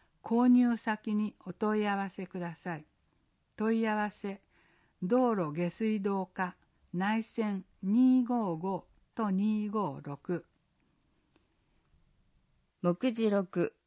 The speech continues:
Speaker 2: 武蔵村スクラッチ二千二十三。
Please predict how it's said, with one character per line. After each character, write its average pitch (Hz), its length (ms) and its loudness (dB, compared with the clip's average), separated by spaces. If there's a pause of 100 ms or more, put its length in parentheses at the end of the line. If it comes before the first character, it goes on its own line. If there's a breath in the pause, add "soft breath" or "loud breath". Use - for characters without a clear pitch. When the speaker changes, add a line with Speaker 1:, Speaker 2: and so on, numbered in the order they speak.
(140)
Speaker 2:
武 160 120 0
蔵 240 180 2
村 220 260 2
ス - 140 -14
ク 196 100 -4
ラ 196 140 2
ッ 196 40 -8 (100)
チ - 300 -8 (100)
二 147 160 -2
千 196 340 2
二 170 140 2
十 131 220 -6
三。 110 360 -8